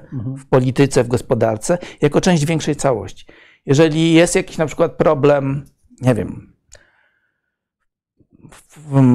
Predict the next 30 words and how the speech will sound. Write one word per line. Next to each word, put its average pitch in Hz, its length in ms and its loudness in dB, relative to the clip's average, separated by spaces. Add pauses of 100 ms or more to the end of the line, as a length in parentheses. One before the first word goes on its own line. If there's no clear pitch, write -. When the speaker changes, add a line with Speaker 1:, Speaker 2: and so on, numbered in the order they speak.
(580)
Speaker 2:
no 147 220 0
załóżmy, 156 460 2
że, 127 280 2
że 123 220 2
jakiś - 480 -4 (200)
problem 123 340 0
w - 80 -12
polityce, 117 960 0
w, 123 420 0
w - 60 -10
stosunku, 143 680 2
e, 127 400 2
Helsinek 165 640 0
do, 143 380 2 (540)
e, 120 1200 2
nie 110 80 -2
wiem, 101 140 -4
praworządności 117 1000 0
albo 107 160 -4
coś 104 160 -12
takiego. 104 460 -14
I 123 200 -14
ktoś 170 300 0
by, 139 340 4 (1040)
e, 240 80 -12
e, 120 840 2
powiedział 127 480 2
Finom: 123 320 0
„No 131 80 0
dobrze, 135 460 2